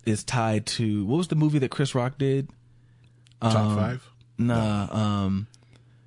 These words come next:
Speaker 1: where he, where he, um, ran for president.
Speaker 2: Oh, uh, Head of State.
Speaker 1: Was it in that one, or was it in the other one where he
Speaker 2: That
Speaker 1: was the
Speaker 2: Everything Is
Speaker 1: dead guy?
Speaker 2: Everything?
Speaker 1: Yeah, Everything Is Everything.
Speaker 2: Th-, I think that was in Head of State.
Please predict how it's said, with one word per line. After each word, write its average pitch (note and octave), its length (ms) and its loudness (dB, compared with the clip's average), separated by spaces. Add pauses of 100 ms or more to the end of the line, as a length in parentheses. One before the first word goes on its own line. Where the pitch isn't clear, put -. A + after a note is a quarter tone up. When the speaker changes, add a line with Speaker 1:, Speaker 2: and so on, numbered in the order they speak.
(260)
Speaker 1:
where B2 140 2
he, C3+ 120 2
where B2 300 0
he, B2+ 260 0
um, G2+ 600 -2 (960)
ran A#2+ 220 2
for G#2 100 -4
president. F#2+ 560 -4 (480)
Speaker 2:
Oh, G#2 220 -2
uh, E2 220 -6
Head G2+ 180 -4
of E2+ 60 -8
State. C#2 280 -10 (580)
Speaker 1:
Was C#3 240 0
it F#3+ 100 2
in E3 140 2
that F#3+ 200 0
one, G3+ 100 0
or C#3 100 4
was C#3 180 6
it B2+ 180 2
in A#2 260 2
the G#2+ 180 -2
other A2 200 0
one G#2 140 2
where G2+ 120 -2
he A#2+ 80 -2
Speaker 2:
That G#2+ 100 4
Speaker 1:
was G2+ 120 0
the G2 100 -2
Speaker 2:
Everything F#2+ 320 0
Is A2 100 2
Speaker 1:
dead G2+ 120 -2
guy? F#2+ 100 -2
Speaker 2:
Everything? B2+ 260 -2 (240)
Speaker 1:
Yeah, A#2+ 180 0
Everything A#2 320 0
Is A2+ 100 0
Everything. G2+ 480 -4 (120)
Speaker 2:
Th-, F#2+ 100 0
I G2+ 60 0
think C#3 160 -2
that A#2 60 -2
was F#2+ 100 -4
in F2 80 -4
Head E2+ 140 -4
of D2+ 80 -6
State. C2+ 280 -8